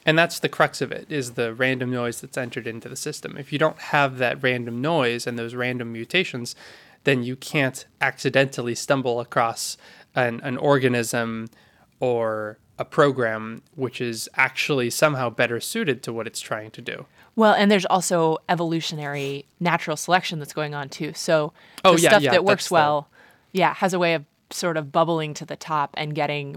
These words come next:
Speaker 2: propagated, while the stuff that isn't working as well gets naturally trimmed away by the process of evolution. So evolutionaries, um, this is the third paradigm, they come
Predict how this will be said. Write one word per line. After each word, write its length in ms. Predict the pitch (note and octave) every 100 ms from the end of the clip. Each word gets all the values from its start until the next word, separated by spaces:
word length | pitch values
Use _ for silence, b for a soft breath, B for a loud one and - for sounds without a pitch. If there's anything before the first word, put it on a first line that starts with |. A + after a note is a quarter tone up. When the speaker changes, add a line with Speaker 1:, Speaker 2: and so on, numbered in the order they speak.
| -
Speaker 2:
propagated, 600 | - F#3+ F3 D#3 D3+ D3
while 140 | D#3
the 60 | D3
stuff 300 | - E3+ -
that 160 | D#3 - _ -
isn't 260 | - E3 E3
working 300 | D#3+ D#3 D3+
as 100 | C#3+
well 140 | D3+
gets 240 | C#3+ C#3 -
naturally 440 | D#3+ D3 - D3+
trimmed 280 | D3 D#3+ D3+
away 240 | D#3 F3
by 140 | D#3 D3
the 80 | C#3+
process 440 | D3 C#3 D3 -
of 80 | C#3
evolution. 560 | C#3 C#3+ C#3+ - - E3 B B -
So 300 | - F3 D#3+ -
evolutionaries, 1080 | F3 E3 D4 - G3+ E3+ D#3 D#3 D#3 - - -
um, 440 | D3+ D3 C#3+ C#3+ _ _ -
this 180 | F3+
is 120 | E3+ D3
the 100 | D#3
third 240 | A3 F#3+
paradigm, 460 | F#3 D#3+ D3+ D3 D3 B B -
they 120 | D#3+
come 340 | D#3+ D3+ C3+